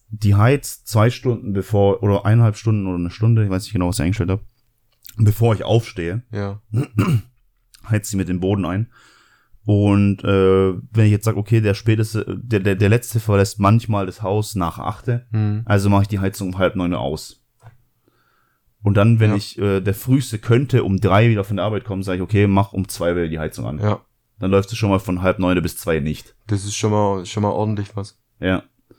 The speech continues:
Speaker 2: Wie, wie, wie beläuft es sich eigentlich? Früher gab's so, ich weiß nicht, ob das so ein, so ein, so ein Mythos war, ähm, dass du zum Beispiel, wenn du jetzt einen P C ganz normal in der Steckdose drin hast und der ist aber aus. Du hast den heruntergefahren, der ist aus.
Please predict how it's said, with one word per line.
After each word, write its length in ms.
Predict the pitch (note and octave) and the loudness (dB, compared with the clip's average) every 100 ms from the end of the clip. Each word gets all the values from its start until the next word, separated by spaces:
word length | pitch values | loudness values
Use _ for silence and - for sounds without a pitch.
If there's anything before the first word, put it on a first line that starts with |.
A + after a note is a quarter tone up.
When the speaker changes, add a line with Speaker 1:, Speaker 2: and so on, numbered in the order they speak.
| _ _ _ - - | _ _ _ -16 -2
Speaker 2:
Wie, 220 | D3+ C#3 | -2 0
wie, 320 | D#3 F#3 B2+ | -2 -2 -2
wie 100 | C3 | -6
beläuft 380 | D#3+ E3+ E3 E3+ | -2 0 0 -2
es 100 | F#3 | -10
sich 160 | - - | -10 -6
eigentlich? 340 | D3 D3 D3 - - | -6 -6 -8 -16 -20
Früher 300 | - C#3+ F3+ | -6 0 2
gab's 220 | E3+ D#3+ | 2 0
so, 100 | D3+ | -2
ich 120 | C#3+ B2 | -6 -4
weiß 180 | A#2 | -4
nicht, 60 | D3+ | -4
ob 80 | C#3+ | -6
das 140 | B2+ | -6
so 120 | - | -2
ein, 120 | A2 G#2+ | 0 0
so 160 | G#2+ | -2
ein, 180 | G2+ F#2+ | -2 -2
so 140 | - | -4
ein 200 | G2 F#2 | -4 -2
Mythos 560 | F#2 G2+ D3+ - F3 - | 0 0 0 -2 -2 -2
war, 280 | D#3+ E3 F3 - - _ _ | 0 0 -2 -10 -20 _ _
ähm, 260 | G#2+ A#2 A2 | 2 2 2
dass 200 | B2 - | 0 -2
du 100 | B2+ | -4
zum 160 | B2+ | 0
Beispiel, 300 | A#2+ B2 - | 2 0 -2
wenn 80 | A#2+ | -2
du 60 | A2 | -2
jetzt 160 | A2 | -2
einen 100 | A2+ | -4
P 160 | G#2 A#2 | -2 -4
C 440 | A2+ C#3+ F#3 A3 - - _ _ _ _ - - G#2+ | -4 -2 0 -2 -4 -16 _ _ _ _ -20 -10 -2
ganz 200 | C#3 D#3+ | -2 0
normal 140 | D#3 C3 | 0 0
in 40 | |
der 60 | A2+ | 0
Steckdose 520 | - D3+ - F#3 F#3 | -2 -4 0 -2 -2
drin 260 | F3+ F#3 F3+ | -4 -2 0
hast 240 | F#3+ - | 0 -2
und 140 | - B2 | -4 0
der 120 | B2+ | 2
ist 80 | C#3+ | 2
aber 200 | C#3+ - | 0 0
aus. 280 | F2+ E2+ - | -2 -2 -4
Du 120 | G#2+ | -4
hast 140 | B2+ | -2
den 100 | C#3 | 0
heruntergefahren, 600 | A#2+ A#2+ F3+ F#3+ E3+ D#3 C3 | 2 2 0 -4 -2 -2 0
der 100 | A#2+ | -2
ist 160 | B2 | -2
aus. 340 | - F2+ E2 | -2 -2 -4